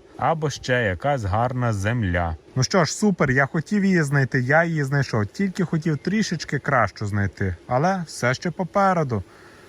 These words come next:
Лише день починається, наш пошуковий. Сьогодні я ще два гелера не знаходив, але ось монетка підходящого розміру.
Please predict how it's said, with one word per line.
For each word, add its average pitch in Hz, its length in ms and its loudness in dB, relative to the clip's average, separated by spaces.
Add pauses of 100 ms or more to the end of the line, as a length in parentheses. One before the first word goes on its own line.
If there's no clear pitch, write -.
(160)
Лише 151 600 0 (480)
день 147 340 0
починається, 117 960 0
наш 110 300 -2
пошуковий. 95 760 -4
Сьогодні 135 580 0
я 113 100 2
ще - 160 -6
два 123 220 2
гелера 143 400 2
не 135 140 0
знаходив, 123 580 -2
але 127 200 2
ось 196 280 -2
монетка 165 520 0
підходящого 165 840 -4
розміру. 98 540 0